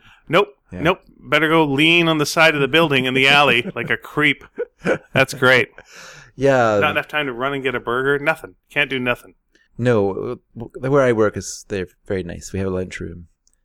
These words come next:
Speaker 2: We can go sit in the lunchroom if we want. You can't leave for, during a fifteen minute break, though. You're not allowed to leave a place of business during that time.
Speaker 1: You can leave for lunch, though.
Speaker 2: You can leave at lunch, yes.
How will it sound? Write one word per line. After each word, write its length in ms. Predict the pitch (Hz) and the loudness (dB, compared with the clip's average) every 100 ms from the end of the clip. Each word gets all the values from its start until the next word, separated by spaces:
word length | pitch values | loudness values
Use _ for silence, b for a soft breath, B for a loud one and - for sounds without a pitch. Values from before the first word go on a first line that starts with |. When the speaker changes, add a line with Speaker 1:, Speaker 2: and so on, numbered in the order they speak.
| - | -10
Speaker 2:
We 60 | |
can 60 | 110 | -4
go 100 | 101 | -4
sit 160 | - 110 | -2 -4
in 80 | |
the 80 | 98 | -4
lunchroom 500 | 95 95 - 98 92 - _ _ _ _ - | -8 -10 -12 -12 -14 -18 _ _ _ _ -14
if 120 | 92 | -6
we 60 | 95 | -4
want. 280 | 87 87 - _ _ - | -4 -8 -16 _ _ -12
You 80 | 107 | -2
can't 260 | 156 139 | 0 0
leave 360 | 120 123 104 92 | 0 0 -2 -6
for, 320 | - - - | -14 -12 -8
during 160 | - 101 | -6 -6
a 60 | 95 | -6
fifteen 240 | 101 98 | -10 -10
minute 160 | 95 95 | -10 -10
break, 240 | - - | -12 -14
though. 200 | - - _ _ _ | -20 -20 _ _ _
You're 100 | - | -8
not 80 | 98 | -6
allowed 180 | 90 90 | -6 -8
to 80 | - | -10
leave 180 | 95 90 | -12 -12
a 60 | 92 | -14
place 320 | - 92 - | -12 -12 -12
of 60 | 92 | -12
business 440 | 87 - - - _ _ _ - | -12 -14 -20 -20 _ _ _ -14
during 200 | 95 90 | -12 -12
that 120 | - | -14
time. 300 | - 95 85 _ - | -16 -18 -18 _ -16
Speaker 1:
You 80 | 160 | -10
can 120 | 151 135 | -6 -4
leave 160 | 127 | -4
for 100 | - | -6
lunch, 280 | 113 123 - | -6 -6 -8
though. 140 | 104 - b - | -18 -20 b -4
Speaker 2:
You 80 | |
can 60 | 127 | 2
leave 100 | 151 | 4
at 60 | 143 | 4
lunch, 280 | 107 82 - | 0 -4 -18
yes. 300 | - - | -18 -20